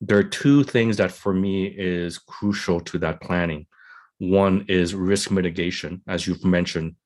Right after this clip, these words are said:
solidify the, the foundation, have good roots. And two, as it pertains to high income earners, and physicians are definitely high income earner, the aspect of tax planning.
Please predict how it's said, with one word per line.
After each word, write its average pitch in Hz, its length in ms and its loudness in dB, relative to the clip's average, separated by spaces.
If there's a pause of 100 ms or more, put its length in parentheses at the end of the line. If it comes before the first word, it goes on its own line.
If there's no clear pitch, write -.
(120)
solidify 90 840 2
the, 85 320 -4
the 90 100 -2
foundation, 85 680 -4
have 85 280 -6
good 85 220 -6
roots. 92 460 0 (560)
And 104 240 4
two, 147 380 6
as 101 180 -2
it 104 120 -8
pertains 117 560 -2
to 95 120 -2
high 95 240 -2
income 92 340 -2
earners, 85 500 -4
and 85 220 -6
physicians 90 560 0
are 80 80 2
definitely 92 380 -4
high 80 220 -10
income 78 320 -10
earner, 78 280 -6 (500)
the 98 220 6
aspect 95 520 0
of 85 200 0
tax - 360 -4
planning. 78 480 -8